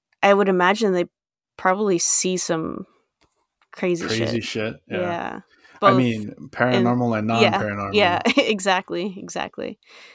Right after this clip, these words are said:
Speaker 1: So, I don't know.
Speaker 2: Yeah, I don't know, man. I don't know if I could hack it on the streets like that.
Speaker 1: Yeah, no. Uh, no, definitely not.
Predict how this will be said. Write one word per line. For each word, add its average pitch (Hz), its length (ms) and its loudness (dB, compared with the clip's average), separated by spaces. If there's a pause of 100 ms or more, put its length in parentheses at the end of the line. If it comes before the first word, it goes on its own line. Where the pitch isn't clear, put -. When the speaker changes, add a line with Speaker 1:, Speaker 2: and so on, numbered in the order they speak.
(460)
Speaker 1:
So, - 180 -16 (500)
I 196 60 -10
don't 190 140 -8
know. 185 200 -10 (400)
Speaker 2:
Yeah, 101 320 -2
I 117 80 0
don't 107 160 0
know, 101 200 -2
man. 98 260 -4
I 107 420 -4 (2250)
don't 110 320 -2
know 104 180 -4
if 101 140 -10
I 101 100 -6
could 98 240 -10 (380)
hack - 340 -10
it - 80 -8
on - 120 -10
the - 60 -12
streets - 380 -10
like - 220 -8
that. - 200 -8 (320)
Speaker 1:
Yeah, 175 200 -8
no. 185 380 -8 (1000)
Uh, - 140 -18 (300)
no, 202 300 -10 (420)
definitely 196 320 -12
not. 131 220 -10